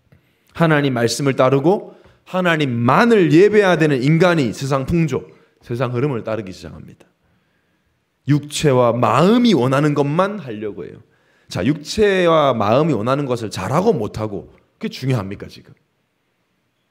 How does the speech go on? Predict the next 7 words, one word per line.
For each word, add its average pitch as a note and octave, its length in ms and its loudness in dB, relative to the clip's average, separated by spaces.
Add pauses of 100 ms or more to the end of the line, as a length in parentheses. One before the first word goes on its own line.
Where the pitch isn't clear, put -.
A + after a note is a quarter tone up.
(340)
그걸 F#3+ 260 4
이루고 A#3 360 2
안 C3+ 160 2
이루고가 F3+ 400 2
하나도 C#4 440 0
중요하지 G3+ 420 2
않는데 F3 460 0